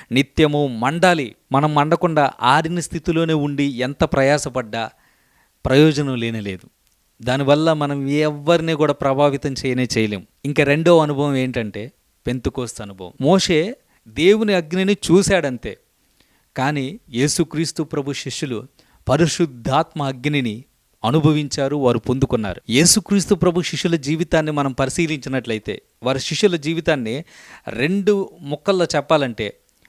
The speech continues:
ఒకటి పెంతుకోస్తు అనుభవానికి ముందు, పెంతుకోస్తు అనుభవం తర్వాత.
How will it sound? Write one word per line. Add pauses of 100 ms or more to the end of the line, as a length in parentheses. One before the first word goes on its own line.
(140)
ఒకటి
పెంతుకోస్తు
అనుభవానికి
ముందు, (220)
పెంతుకోస్తు
అనుభవం
తర్వాత.